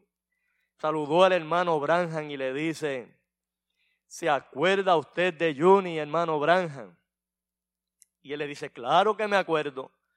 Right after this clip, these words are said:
Y le dice, "Mírelo allí, mírelo bien que se ve." Cuando el profeta lo vio, era un hombre corpulento, mis amados hermanos. Pesaba cuarenta y cinco libras cuando él oró por él cinco años atrás, pero ahora estaba completamente sano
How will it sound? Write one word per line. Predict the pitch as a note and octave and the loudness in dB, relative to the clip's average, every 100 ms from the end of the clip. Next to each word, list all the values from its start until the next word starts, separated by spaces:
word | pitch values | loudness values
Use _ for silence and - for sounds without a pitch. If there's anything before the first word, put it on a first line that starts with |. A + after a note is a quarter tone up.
| _ | _
Y | - | -12
le | D3 | -10
dice, | D3 C#3 | -8 -10
"Mírelo | C3 D#3 F#3 G3 F#3+ | -8 -4 0 2 2
allí, | D#3 F3+ F#3+ - _ _ | 2 -2 -4 -14 _ _
mírelo | C#3 D#3+ E3 F#3 F#3 | -12 -6 -2 2 2
bien | D#3+ E3 F#3 F#3 | 0 -2 -4 -4
que | F#3 E3+ | -6 -6
se | E3+ D3 | -4 -4
ve." | D3+ E3 _ _ _ _ _ _ _ _ _ | -4 -6 _ _ _ _ _ _ _ _ _
Cuando | - D#3+ D#3+ | -6 -4 -2
el | D#3+ | -4
profeta | - C#3+ - F#3+ G#3 F#3 | -4 -8 -2 0 2 2
lo | D#3+ | 2
vio, | A#2+ C3 F3 D#3 D#3+ _ _ _ _ _ _ _ _ _ | -2 0 2 2 -2 _ _ _ _ _ _ _ _ _
era | C#3 D#3+ | -10 -8
un | F#3 E3+ | -8 -8
hombre | E3+ G3 G3+ G#3 G3 | -8 -8 -8 -8 -4
corpulento, | G3+ F3 - G#3 D#3 F3 E3+ - C#3 | -4 -4 -6 -6 -2 -2 -4 -8 -10
mis | C#3 | -8
amados | C3 B2+ C3+ D#3 D3 | -8 -6 -2 -2 -4
hermanos. | C3+ A#2 C3 C#3+ A#2 _ _ _ _ _ _ _ _ _ _ _ _ - | -8 -8 -6 -6 -8 _ _ _ _ _ _ _ _ _ _ _ _ -16
Pesaba | A2+ - C3+ G3 B3 | -16 -6 2 4 4
cuarenta | A#3 A3 G3 F3 E3+ | 6 4 4 -2 -2
y | C#3+ | -2
cinco | E3 G3+ G#3+ F#3 | -4 -6 -2 -2
libras | E3 G3 F3 D3 | 2 0 0 -2
cuando | D3 C#3+ | -6 -6
él | D#3 | -2
oró | E3+ F3+ | -2 -2
por | E3+ D#3 | -2 -2
él | F3 | -4
cinco | D#3 E3 E3 | -4 -8 -4
años | E3 F3 D#3+ | -2 -2 -4
atrás, | C#3 C#3+ F3+ | -2 0 -2
pero | E3 B2+ | -2 -4
ahora | B2+ D3 | -4 -4
estaba | - D#3 E3+ | -2 2 2
completamente | D#3 C#3+ - D3 E3+ D#3+ D3 E3 D#3 D3 | 0 -10 -6 -2 0 0 -2 -6 -8 -10
sano | - C#3+ D3+ B2+ | -6 -2 -2 -4